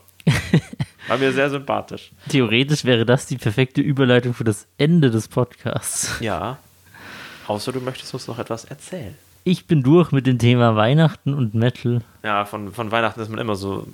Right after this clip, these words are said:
Speaker 2: man ist immer so richtig erschlagen von Weihnachten. Wenn's dann vorbei ist, ist so, „Gott sei Dank kommt es erst im nächsten Jahr wieder.“ <laughs>
Speaker 1: Aber bald ist Ostern.
Speaker 2: Ja, genau. Die Stadezeit, die ich so mag.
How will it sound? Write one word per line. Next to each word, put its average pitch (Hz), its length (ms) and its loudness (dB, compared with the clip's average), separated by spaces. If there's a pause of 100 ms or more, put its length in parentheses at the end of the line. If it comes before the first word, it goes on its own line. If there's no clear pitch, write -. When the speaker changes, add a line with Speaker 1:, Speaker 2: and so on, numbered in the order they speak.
Speaker 2:
man 117 160 -6
ist 147 140 -8
immer 127 120 -4
so 117 80 -6
richtig 135 320 -6
erschlagen 117 540 -2
von 98 200 -8
Weihnachten. 107 380 -4
Wenn's 113 140 -6
dann 123 140 -6
vorbei 113 260 -2
ist, 135 100 -10
ist 113 120 -10
so, 117 100 -4 (500)
„Gott 123 220 -4
sei 110 200 0
Dank 120 280 0
kommt 120 240 -6
es 113 100 -2
erst 110 240 -4
im 101 80 -8
nächsten 110 480 -8
Jahr 107 180 -2
wieder.“ 101 280 -4 (500)
<laughs> - 460 -6
Speaker 1:
Aber 127 260 0
bald 120 320 0
ist 104 140 0
Ostern. - 480 -2 (120)
Speaker 2:
Ja, 147 200 0
genau. 175 480 0 (800)
Die 160 160 2
Stadezeit, 131 880 0
die 180 180 -4
ich 147 140 -6
so 120 160 -2
mag. 101 300 -2